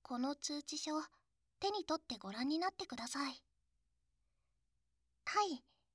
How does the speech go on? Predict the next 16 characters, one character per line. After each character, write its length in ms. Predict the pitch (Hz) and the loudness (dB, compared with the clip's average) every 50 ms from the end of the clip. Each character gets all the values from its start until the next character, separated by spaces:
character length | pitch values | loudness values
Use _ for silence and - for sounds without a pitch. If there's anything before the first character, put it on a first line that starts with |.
| _ _ _ _ _ _ _ | _ _ _ _ _ _ _
マ 160 | - 294 311 339 | 2 4 4 4
イ 100 | 339 339 | 2 2
パ 220 | - 349 349 349 | 2 4 4 4
ー 80 | 359 - | 4 2
ト 120 | 359 330 | 2 2
ナ 200 | 302 262 233 214 | 2 0 0 -4
ー 20 | |
決 240 | 202 - 190 190 190 _ - | -6 -8 -8 -8 -8 _ -4
定 180 | 247 254 269 | 0 0 2
の 140 | 277 277 277 | 2 2 2
お 60 | 294 | 0
知 140 | 294 - 302 | 0 -2 0
ら 120 | 311 311 311 | 0 0 0
せ 140 | - 320 330 330 - - _ _ _ _ _ _ _ _ _ - | 0 0 0 0 0 -4 _ _ _ _ _ _ _ _ _ -2
で 100 | 339 381 | -2 0
す。 120 | - - | 2 2